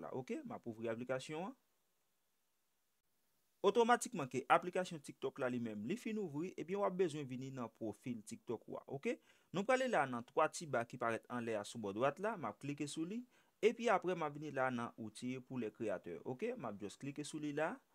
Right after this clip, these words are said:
Otomatikman ke m klike sou li, ebyen l ap mennen m la. Oke, kounye a kisa w ap fè, w ap bezwen desann. Oke. Ou pou kapab jwenn opsyon sa ki se vèsyon bèta di pwogram pou la kreyasyon, ebyen se opsyon sa ke w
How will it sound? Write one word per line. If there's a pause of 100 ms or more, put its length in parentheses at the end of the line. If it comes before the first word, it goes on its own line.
(440)
Otomatikman
ke
m
klike
sou
li,
ebyen
l
ap
mennen
m
la. (100)
Oke,
kounye
a
kisa
w
ap
fè,
w
ap
bezwen
desann.
Oke. (800)
Ou
pou
kapab
jwenn
opsyon
sa
ki
se (100)
vèsyon
bèta (140)
di
pwogram
pou
la
kreyasyon,
ebyen
se (100)
opsyon
sa (400)
ke
w